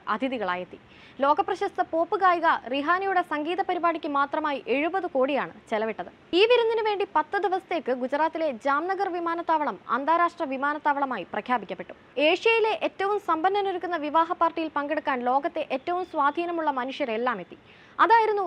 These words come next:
ലോകത്തിലെ പത്താമത്തെ സമ്പന്നനും റിലയൻസ് ഇൻഡസ്ട്രീസ് ചെയർമാനുമായ മുകേഷ് അംബാനിയുടെയും നിത അംബാനിയുടെയും മകൻ ആനന്ദ് അംബാനിയുടെയും എൻകോർ ഹെൽത്ത് കെയർ സി ഇ ഒ വീരേന്ദർ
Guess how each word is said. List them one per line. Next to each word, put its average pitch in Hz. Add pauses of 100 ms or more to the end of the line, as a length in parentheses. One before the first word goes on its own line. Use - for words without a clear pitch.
(180)
ലോകത്തിലെ 330
പത്താമത്തെ 349 (100)
സമ്പന്നനും 285 (400)
റിലയൻസ് 427
ഇൻഡസ്ട്രീസ് 415
ചെയർമാനുമായ 339 (140)
മുകേഷ് 311
അംബാനിയുടെയും 285 (200)
നിത 302 (120)
അംബാനിയുടെയും 320
മകൻ 254 (220)
ആനന്ദ് 320
അംബാനിയുടെയും 269 (500)
എൻകോർ 440
ഹെൽത്ത് 403
കെയർ 381 (200)
സി 311 (160)
ഇ -
ഒ 294 (160)
വീരേന്ദർ 349